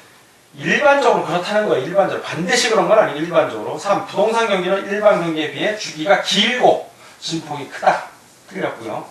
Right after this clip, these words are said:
부동산 경기는 일반 경기의 경기 변동에 민감하게 작용하지는 않습니다. 부동산 경기는.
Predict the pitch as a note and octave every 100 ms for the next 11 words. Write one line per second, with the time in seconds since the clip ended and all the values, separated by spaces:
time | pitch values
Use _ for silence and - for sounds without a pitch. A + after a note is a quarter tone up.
0 | - - - - D#3 G#3+ A#3 A#3 A3 G#3
1 | A3 A3 A3+ F3 - F#3+ E3+ F#3 - D3+
2 | E3 E3+ C#3 C3+ E3 G#3+ - D3+ F#3 G#3+
3 | A#3 A3 G3+ G3+ A3 - D#3 D3+ C3 -
4 | C#3 A3+ G#3+ - - A#2 - B2+ B2+ A#2+
5 | A2+ F#2+ F2+ F#2+ D3+